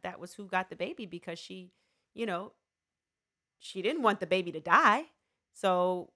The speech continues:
King Solomon was very wise because he asked for what? Wisdom. So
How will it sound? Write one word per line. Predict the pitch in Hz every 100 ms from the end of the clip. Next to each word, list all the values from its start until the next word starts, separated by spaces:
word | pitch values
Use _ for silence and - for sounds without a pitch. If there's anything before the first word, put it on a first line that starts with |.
| _
King | - 330 370
Solomon | 285 320 226 240 202 175 165
was | 165 156 156 _
very | 170 180 185 180
wise | 175 160 160 143 151 - - -
because | 185 185 - 339 262 190
he | 220 208
asked | 196 196 190 -
for | 190 185 175
what? | 185 160 - -
Wisdom. | 151 175 175 160 156
So | - 196